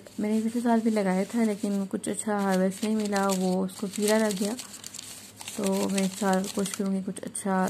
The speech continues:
लग सके। और इसके साथ बिटर गोट यानी करेले के बीज भी हैं मेरे पास, जो मैंने स्टोर से करेले खरीदे थे, उनमें से शायद मैं यूज़ करूँ, शायद ना करूँ। और इसके साथ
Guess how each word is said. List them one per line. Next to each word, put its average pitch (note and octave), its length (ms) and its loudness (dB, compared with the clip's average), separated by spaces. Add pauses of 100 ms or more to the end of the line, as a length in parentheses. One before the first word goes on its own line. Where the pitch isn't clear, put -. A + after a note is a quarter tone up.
लग F#3+ 180 0
सके। A3 560 -6 (500)
और F#3+ 160 2
इसके F#3+ 220 -4
साथ G3+ 180 0
बिटर F#3+ 240 -2
गोट G3 220 0 (160)
यानी F#3+ 240 2
करेले F#3+ 360 0
के G#3+ 140 0
बीज G3+ 280 -2
भी A3 80 0
हैं G#3+ 120 -2
मेरे G3+ 200 0
पास, G#3 340 -2 (160)
जो G3 240 0
मैंने F#3+ 300 2
स्टोर G3+ 380 -2
से G#3 320 -4
करेले F#3+ 340 2
खरीदे F#3+ 280 0
थे, G#3 60 2
उनमें G3+ 400 -2
से A3 240 -6 (600)
शायद G#3+ 260 4
मैं A3 100 4
यूज़ F#3+ 220 0
करूँ, G3+ 160 -2
शायद F#3 340 0
ना F#3 120 0
करूँ। F#3 260 -4 (1400)
और F#3+ 320 4
इसके G#3 260 -4
साथ G3 260 0